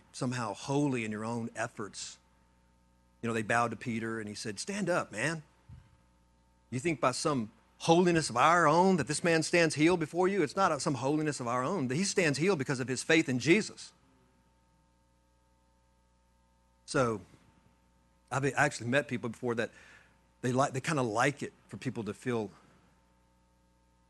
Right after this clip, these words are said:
intimidated in their presence, as if they're some holy person or godly person. I've, I've, you may have run into some people like that. They, they like, they like people to be kind of a little,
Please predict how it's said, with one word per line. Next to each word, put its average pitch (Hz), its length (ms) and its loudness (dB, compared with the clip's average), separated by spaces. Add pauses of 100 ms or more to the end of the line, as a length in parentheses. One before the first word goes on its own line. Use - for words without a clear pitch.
intimidated 123 720 -2
in 120 60 -4
their 107 100 -6
presence, 123 540 -10 (640)
as 110 140 -6
if 123 100 -6
they're 113 120 -4
some 120 200 -4
holy 131 380 0
person 135 420 -4
or 117 80 0
godly 123 400 -2
person. 135 380 -4
I've, 127 180 -4
I've, 123 140 -4 (200)
you 123 100 -8
may 147 120 4
have 131 120 2
run 143 120 4
into 143 160 -2
some 127 160 -2
people 123 160 -4
like 117 140 -2
that. 110 140 -4
They, 117 100 -4
they 123 240 -4
like, 135 480 0 (460)
they 143 100 2
like 165 480 6
people 147 280 0
to 135 60 4
be 127 200 0
kind 147 200 0
of 127 80 -2
a 127 40 -4
little, 135 300 2